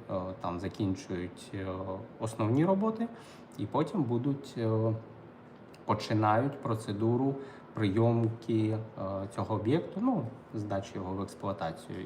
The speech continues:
І я дивлюсь, що все, все йде за планом. Ем, умови дуже гарні, е, дуже контактний забудовник. Ну, тобто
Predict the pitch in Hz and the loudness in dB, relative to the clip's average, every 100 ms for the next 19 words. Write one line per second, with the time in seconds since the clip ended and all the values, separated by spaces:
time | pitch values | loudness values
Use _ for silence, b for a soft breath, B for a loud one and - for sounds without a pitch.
0 | 104 95 95 113 196 156 117 196 - - | -6 -4 -2 0 2 4 2 0 -4 -6
1 | 127 123 120 - - - - - - 139 | -4 -4 -6 -8 -16 -18 -18 -10 -4 -2
2 | 147 147 - - 143 139 117 113 113 110 | -2 -4 -8 -4 0 2 2 4 4 4
3 | 107 110 107 107 123 156 - B B B | 2 2 4 6 6 2 -2 B B B
4 | B - - - - - 110 107 104 104 | B -18 -18 -18 -14 -8 -6 -4 -4 -4
5 | 101 - - - - - 117 117 113 117 | -6 -12 -20 -18 -12 2 4 6 4 4
6 | 110 98 101 101 110 127 143 B B B | 4 4 6 6 4 2 0 B B B
7 | - 104 101 104 101 101 104 104 104 104 | 0 2 6 6 4 2 0 0 -2 -2
8 | 104 113 110 110 - 113 117 113 - 117 | 0 4 4 4 4 4 8 6 6 2
9 | 113 120 123 135 135 135 127 - 214 - | 2 2 2 2 2 2 0 0 0 0
10 | - 120 120 | 2 4 4